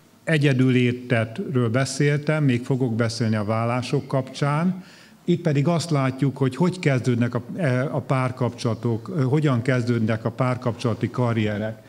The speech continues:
Ezerkilencszázkilencvenben az első párkapcsolatoknak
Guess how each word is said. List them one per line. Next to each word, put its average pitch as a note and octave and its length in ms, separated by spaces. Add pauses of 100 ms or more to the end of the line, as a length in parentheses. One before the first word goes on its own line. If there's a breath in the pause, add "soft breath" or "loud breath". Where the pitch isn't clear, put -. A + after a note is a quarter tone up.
(420 loud breath)
Ezerkilencszázkilencvenben C3+ 2000 (200 loud breath)
az C3 160
első E3 460
párkapcsolatoknak B2+ 1300